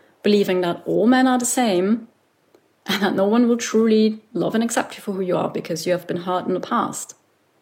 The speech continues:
If you are saying out loud, "I am worthy of love and deserving of love,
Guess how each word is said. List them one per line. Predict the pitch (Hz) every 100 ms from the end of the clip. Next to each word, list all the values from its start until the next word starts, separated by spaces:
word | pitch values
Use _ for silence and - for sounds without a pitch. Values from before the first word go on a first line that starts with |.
| _ _ _ _ _ _ _ -
If | 208 -
you | 226 233
are | 233 226 220 214 - -
saying | - - 196 226 247
out | 240 240
loud, | 226 208 170 175 - - _ _ _ _ _ -
"I | 180
am | 196 202
worthy | 196 196 190 165 160 185 - _ -
of | 180 175
love | 202 185 - - _ _ _ _ _ - -
and | 190
deserving | 185 190 185 170
of | -
love, | - - -